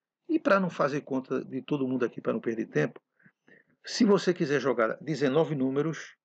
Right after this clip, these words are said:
ela vai dar três mil oitocentos e setenta e seis cartões daqueles. Ou seja, aquelas combinações que eu fiz lá, ela daria três mil oitocentos e setenta e seis combinações, que multiplicado por dois e cinquenta dá nove mil e seiscentos. Se você quiser jogar vinte dezenas,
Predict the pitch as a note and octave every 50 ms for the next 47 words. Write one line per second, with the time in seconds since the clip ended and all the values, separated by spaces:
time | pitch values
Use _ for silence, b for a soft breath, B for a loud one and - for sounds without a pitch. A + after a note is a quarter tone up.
0 | _ _ _ _ _ _ _ - - C3+ C3+ A#2 C#3 C#3 B2 A#2+ A#2+ - _ _
1 | - F3 F#3+ G3 E3 C#3+ D3 C#3 C#3 C#3+ D3+ D#3 D3+ F3 G3+ E3 - - D#3+ D#3
2 | - - D3+ - E3+ - - E3 D#3 - - C3+ C#3 C#3 - - _ _ _ -
3 | D#3+ - - - - B2+ C3 B2 A#2+ B2+ C#3 C3 - - A2+ A2 G#2+ C3+ D#3+ D#3
4 | - B2+ C3 C#3 - F3+ F#3 D#3+ - - - C#3+ D3 C#3 C3 B2 - - C3 A2+
5 | - B2+ A#2 - - - A2+ A2 G#2+ G2 F#2+ F2+ - _ _ B B B B B
6 | B B B B _ C#3 C#3 D#3 D#3 E3 D#3 C3 C3 B2+ - - F3+ F#3+ F3 C#3
7 | C3+ C#3+ D3+ E3 E3 - D3+ D3 - - C#3+ D#3 D#3+ D#3 - - - C3+ - -
8 | C#3+ C#3 D3 C#3+ D3+ D3+ - - A#2+ A2+ - - - G3 F#3+ F3 F#3 F3 - -
9 | E3 C#3+ - - C3 B2 - - D#3+ C#3 C3+ C3+ C3+ A2+ - D#3 D3 - C3+ C3
10 | B2+ - _ _ _ _ _ _ _ _ - D3 D3 C#3+ D3 C#3 C3+ C#3 C3+ C#3+
11 | C3 - D3 D3 - - - A2 F#2 - - - _ _ _ _ _ _ _ _
12 | _ _ _ _ _ _ _ - - - - G3+ G3 G3 E3+ - F3+ - E3+ E3
13 | E3 D3+ C3+ C#3+ B2+ A2+ A2 G#2+ G#2 - _ _ _ _ _ _ _ _ _ _
14 | - C3 A#2 A#2 F#3 A3+ - - E3 D3+ D3+ C3 A2+ A#2 A#2+ B2+ C3+ D3+ D3 -
15 | - -